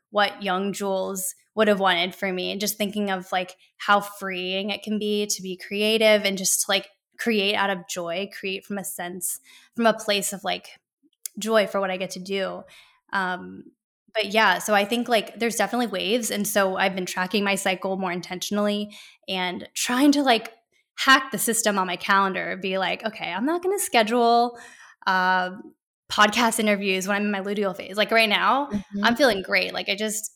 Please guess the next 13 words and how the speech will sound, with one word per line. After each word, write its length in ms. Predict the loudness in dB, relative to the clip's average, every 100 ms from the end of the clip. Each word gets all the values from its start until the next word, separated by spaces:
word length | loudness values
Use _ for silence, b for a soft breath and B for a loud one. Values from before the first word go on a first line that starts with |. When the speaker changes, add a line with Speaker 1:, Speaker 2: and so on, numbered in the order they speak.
| _
Speaker 1:
ended 240 | 0 2 2
my 140 | 2
period. 500 | 2 0 4 4 4
I 60 | 4
have 180 | 2
high 260 | 2 0 2
Speaker 2:
Mm-hmm. 60 | 2
Speaker 1:
energy. 560 | 0 -2 -2 -2 0
I'm 260 | 0 0 0
in, 100 | 2
like, 200 | 0 -2
creation 580 | -4 -2 -2 -2 -4 -4
mode. 380 | -4 -4 -10